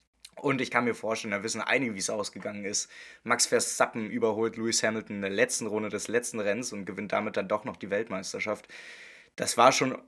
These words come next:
absolut spektakulär und deswegen gucke ich auch gerade die vierte Staffel durch. Aber auch die drei vorherigen Staffeln waren absolut unterhalt-, ja, unterhaltend und vor allen Dingen sehenswert im Sinne von,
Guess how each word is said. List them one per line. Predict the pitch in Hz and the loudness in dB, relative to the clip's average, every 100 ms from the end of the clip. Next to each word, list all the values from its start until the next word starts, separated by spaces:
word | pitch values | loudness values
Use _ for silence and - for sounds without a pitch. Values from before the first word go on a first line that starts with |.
| - | 8
absolut | 127 135 160 143 | 8 8 4 2
spektakulär | - 147 143 123 123 113 127 143 | 2 2 2 0 2 6 8 6
und | 127 104 92 - | 2 -2 -4 -4
deswegen | 101 - 107 107 | -4 -2 -4 -4
gucke | - 160 131 | -4 0 0
ich | 98 | 0
auch | 98 | -4
gerade | - 101 92 | -4 -4 -4
die | 92 | -8
vierte | - 98 | -8 -8
Staffel | - 98 95 95 | -4 -6 -6 -6
durch. | 107 123 | -6 -2
Aber | 123 131 | 2 2
auch | 151 | 2
die | - | -2
drei | 120 123 | 2 4
vorherigen | 127 123 139 131 127 123 - - - | 4 2 2 0 -2 -6 -12 -20 -10
Staffeln | - - 117 123 113 | -4 2 2 2 2
waren | 104 107 - | 2 2 -2
absolut | 131 147 - 156 - | 2 2 0 -4 -4
unterhalt-, | 131 131 120 131 135 - - - | -2 4 4 4 2 -8 -20 -8
ja, | 95 98 | -2 0
unterhaltend | - 113 101 120 175 175 160 | 0 0 4 6 4 2 -2
und | 120 | -2
vor | 120 | 2
allen | 113 | 2
Dingen | 120 | 2
sehenswert | 95 117 185 180 117 107 | 0 0 0 2 4 4
im | 107 | 0
Sinne | 101 120 127 | -2 -2 -2
von, | - 123 | -2 -4